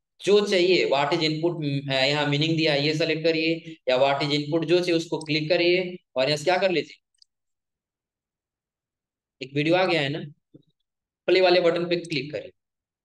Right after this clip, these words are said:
हाँ, इस ध्यान रहे इसमें आवाज भी सुनाई देगा, लेकिन अभी हमारे पास speaker नहीं है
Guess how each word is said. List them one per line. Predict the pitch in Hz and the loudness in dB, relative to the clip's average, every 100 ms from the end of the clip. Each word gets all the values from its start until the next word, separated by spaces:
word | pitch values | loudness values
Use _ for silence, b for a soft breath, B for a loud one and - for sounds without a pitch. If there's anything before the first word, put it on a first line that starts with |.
| _ _ _ _ _ _ _ _ _ _ _ _ _ _ _ _ _ _ _ _ _ _ _ _ _ _ _ _ _ _ _ _ _ _ _ _ _ _ _ _ _ _ _ _ - | _ _ _ _ _ _ _ _ _ _ _ _ _ _ _ _ _ _ _ _ _ _ _ _ _ _ _ _ _ _ _ _ _ _ _ _ _ _ _ _ _ _ _ _ -6
हाँ, | 156 156 | -2 -2
इस | 156 | -2
ध्यान | 160 170 | 0 2
रहे | 185 | 2
इसमें | 175 180 | 0 -2
आवाज | 170 170 175 185 | 2 4 4 2
भी | 190 | 0
सुनाई | 185 170 147 | 0 0 0
देगा, | 123 131 | 0 0
लेकिन | 147 160 | -2 -4
अभी | 160 | -4
हमारे | 156 156 | -2 -2
पास | 156 156 151 | -2 -4 -10
speaker | - 165 185 170 | -10 -2 0 0
नहीं | 160 185 | -2 -2
है | 151 151 | -2 -4